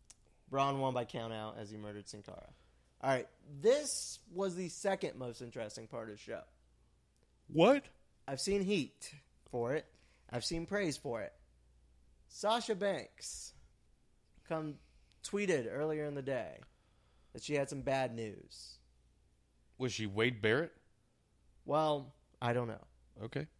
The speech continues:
Speaker 1: That, that meme did happen. People put her in the bad news
Speaker 2: I would
Speaker 1: barrel.
Speaker 2: hope so.
Speaker 1: It was fantastic.
Speaker 2: <laughs> I would hope so.
Speaker 1: So Sasha comes out, and her music hits, and I expected full Sasha.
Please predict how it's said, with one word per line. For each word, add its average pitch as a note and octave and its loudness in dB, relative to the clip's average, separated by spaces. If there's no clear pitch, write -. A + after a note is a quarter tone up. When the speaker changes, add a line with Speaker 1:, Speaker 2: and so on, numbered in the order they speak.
Speaker 1:
That, C3 0
that C3 -2
meme D3 0
did B2 -2
happen. A2+ -6
People G#2+ -14
put A#2 -6
her A2 -4
in G#2+ -8
the G#2 -10
bad G#2 -6
news G#2 -8
Speaker 2:
I A#2+ 2
would B2+ 2
Speaker 1:
barrel. B2+ 8
Speaker 2:
hope E3+ 4
so. B2 6
Speaker 1:
It B2+ -6
was B2 -6
fantastic. A#2 0
Speaker 2:
<laughs> - -10
I D3 6
would D3 6
hope C#3 2
so. - -10
Speaker 1:
So G3+ 4
Sasha A3 4
comes A3+ -2
out, A#2 -2
and C3 0
her B2+ -2
music D#3 -2
hits, B2 -2
and D3+ 2
I F3 10
expected F3+ 2
full C#3 0
Sasha. A2 -6